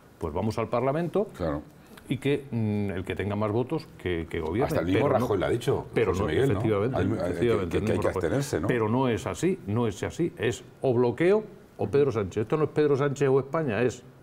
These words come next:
Speaker 1: o gobierna Pedro Sánchez o
Speaker 2: Claro,
Speaker 1: vamos
Speaker 2: y
Speaker 1: a una situación de
Speaker 2: Camacho,
Speaker 1: bloqueo
Speaker 2: ¿tú
Speaker 1: y vamos a repetir
Speaker 2: tienes
Speaker 1: de
Speaker 2: respuesta a
Speaker 1: elecciones.
Speaker 2: esto, por ejemplo?
Speaker 1: Y, el,
Speaker 2: Sí.
Speaker 1: y mientras tanto, perdona, Jesús,
Speaker 2: Sí.
Speaker 1: mientras tanto en este país, situación donde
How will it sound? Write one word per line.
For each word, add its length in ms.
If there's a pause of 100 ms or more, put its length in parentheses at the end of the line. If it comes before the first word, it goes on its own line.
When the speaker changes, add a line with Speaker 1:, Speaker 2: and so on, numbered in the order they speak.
(120)
Speaker 1:
o 160
gobierna 440
Pedro 200
Sánchez 380 (140)
o 180
Speaker 2:
Claro, 260
Speaker 1:
vamos 360
Speaker 2:
y 20
Speaker 1:
a 60
una 100
situación 380
de 40
Speaker 2:
Camacho, 160
Speaker 1:
bloqueo 300
Speaker 2:
¿tú 60
Speaker 1:
y 20
vamos 240
a 80
repetir 320
Speaker 2:
tienes 140
Speaker 1:
de 60
Speaker 2:
respuesta 340
a 40
Speaker 1:
elecciones. 360
Speaker 2:
esto, 60
por 100
ejemplo? 260
Speaker 1:
Y, 80
el, 80
Speaker 2:
Sí. 180
Speaker 1:
y 60
mientras 380
tanto, 500
perdona, 320 (120)
Jesús, 240
Speaker 2:
Sí. 280
Speaker 1:
mientras 300
tanto 260
en 60
este 200
país, 300 (240)
situación 720
donde 380